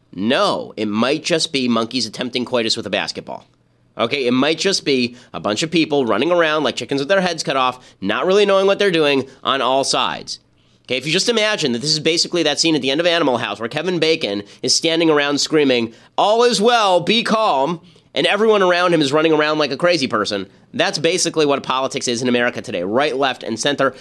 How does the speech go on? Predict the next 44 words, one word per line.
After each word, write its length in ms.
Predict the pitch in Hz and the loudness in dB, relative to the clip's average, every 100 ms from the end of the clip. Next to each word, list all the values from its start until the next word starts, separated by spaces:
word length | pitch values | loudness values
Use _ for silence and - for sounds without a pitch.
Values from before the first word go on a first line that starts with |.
| - | -6
It's 200 | 135 - | -4 -2
totally 340 | 156 143 135 | 0 2 2
nuts. 240 | 127 92 - - | 2 -2 -8 -8
And 100 | 143 | -4
as 80 | 170 | -4
proof 300 | - 247 208 | 0 -2 -2
of 120 | 160 | -6
this, 220 | 95 73 - | -6 -6 -4
as 140 | 147 - | -4 0
proof 240 | 202 139 | 0 0
of 80 | 127 | -2
this, 240 | 90 - - _ _ _ | -6 -8 -14 _ _ _
over 240 | - 214 233 | 0 2 2
the 60 | |
weekend, 460 | 175 143 117 95 92 - _ _ _ _ _ _ _ - - | 2 0 0 -4 -6 -14 _ _ _ _ _ _ _ -20 -14
Trump 280 | - 143 147 | -4 -4 0
releases 500 | 139 123 120 120 101 - - - | 0 0 -2 -4 -6 -10 -20 -8
a 80 | 113 | -4
statement 380 | - 156 143 131 | 0 0 0 0
about 180 | 117 | -2
the 80 | 110 | -4
Holocaust. 720 | 113 101 92 - 82 71 - - _ _ _ | -2 -2 -2 -4 -6 -8 -12 -18 _ _ _
Okay, 360 | 110 131 127 - | -8 -2 -2 -2
and 180 | 127 | -2
here 160 | 143 170 | 0 2
is 100 | 160 | 0
the 80 | 139 | -2
statement 440 | - 143 123 120 | -4 -4 -4 -4
about 240 | 123 117 110 | -2 -4 -4
the 80 | |
Holocaust. 560 | 107 95 85 78 69 - _ - - - | -6 -6 -6 -10 -12 -16 _ -20 -16 -4
"It 120 | 135 | -2
is 100 | 143 | 0
with 100 | 151 | 0
a 100 | 147 | 0
heavy 200 | 208 262 | -2 -2
heart 240 | 185 185 | 0 0
and 140 | 147 139 | -2 0
somber 280 | 147 156 | 0 0
mind," 320 | 170 110 107 120 | 0 0 0 -2
is 200 | 110 - | -4 -2
Holocaust 440 | 127 117 113 - | -4 -2 -4 -4
Remembrance 420 | 120 101 90 85 | -4 -4 -4 -6
Day. 180 | - 76 | -6 -8